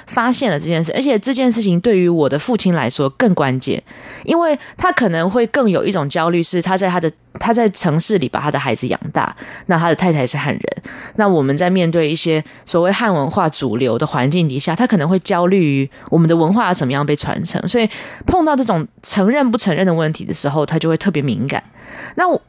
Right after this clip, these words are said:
我觉得对我来说，我是，我是要从生活中的一些面向来辨识我自己到底是不是原住民。比如说，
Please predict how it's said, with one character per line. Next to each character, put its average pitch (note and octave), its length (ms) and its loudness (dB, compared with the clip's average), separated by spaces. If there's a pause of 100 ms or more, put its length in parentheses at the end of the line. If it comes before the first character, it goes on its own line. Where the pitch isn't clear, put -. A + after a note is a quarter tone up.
我 G3+ 140 2
觉 A3+ 140 0
得 C#4 120 2
对 D#4+ 160 0
我 F3 200 2
来 B2+ 200 0
说， D3+ 300 -2
我 C#3+ 180 2
是， G3 400 2 (540)
我 G#3+ 140 4
是 B3+ 160 2
要 D4 160 2
从 F#3+ 200 0
生 C4 380 0
活 F3+ 180 2
中 F3+ 220 0
的 E3 60 -2
一 F3+ 100 -2
些 F#3 140 0
面 F#3+ 280 2
向 D3+ 240 -2
来 B2 120 0
辨 F#3+ 320 0
识 E3+ 240 -2
我 C3 120 0
自 D3 80 -2
己 C#3 140 -4
到 E3+ 160 0
底 C3 80 -4
是 - 180 -2
不 D3+ 120 0
是 C#3+ 100 -4
原 G#2 160 0
住 C#3 140 -4
民。 - 200 -6
比 - 80 -2
如 F#2 120 2
说， C#3+ 260 0